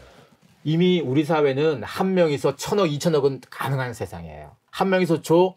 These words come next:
엄청 큰 얘기처럼 보여도 가능해지는 세상이 돌아오는 거잖아요.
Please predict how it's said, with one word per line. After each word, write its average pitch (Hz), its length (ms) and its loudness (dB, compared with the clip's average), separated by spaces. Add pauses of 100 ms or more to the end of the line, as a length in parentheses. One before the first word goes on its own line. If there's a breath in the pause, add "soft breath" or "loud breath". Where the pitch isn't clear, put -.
엄청 226 600 4
큰 220 180 -6
얘기처럼 185 380 2
보여도 120 580 0 (360 soft breath)
가능해지는 139 720 -6
세상이 123 400 -8
돌아오는 127 420 -4
거잖아요. 73 500 -10